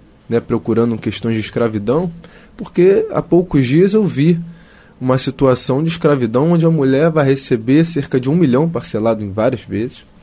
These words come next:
né? Porque passou vinte e nove anos sendo escravizado por uma mulher que a adotou. E aí, seguindo o feed, o, o Ministério Público do Trabalho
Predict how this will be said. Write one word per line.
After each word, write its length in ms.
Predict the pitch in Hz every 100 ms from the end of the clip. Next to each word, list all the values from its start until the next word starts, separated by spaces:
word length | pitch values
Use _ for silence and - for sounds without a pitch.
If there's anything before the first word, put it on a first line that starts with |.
| -
né? 200 | 107 143 165 - - - - - _ _ -
Porque 520 | 175 - 160 151 185 - -
passou 280 | 160 175
vinte 280 | 147 185 -
e 60 | 214
nove 300 | 196 185 170
anos 260 | 156 180
sendo 140 | 175 185
escravizado 800 | 170 156 156 151 127 127 135 - _ _ _ _ _ -
por 120 | 180
uma 160 | 180 165
mulher 300 | 156 117 131
que 140 | -
a 60 | 160
adotou. 460 | 175 - 147 139 139 - - _ - - _ _ _ _ _ _ _ -
E 80 |
aí, 180 | 190 196
seguindo 400 | - 165 143 151
o 40 | 170
feed, 460 | 180 226 170 - - - - - - -
o, 380 | - 135 131 123
o 60 |
Ministério 560 | 139 139 131 - 127 123
Público 460 | - 123 120 131 120
do 60 |
Trabalho 600 | 160 147 117 160 196 123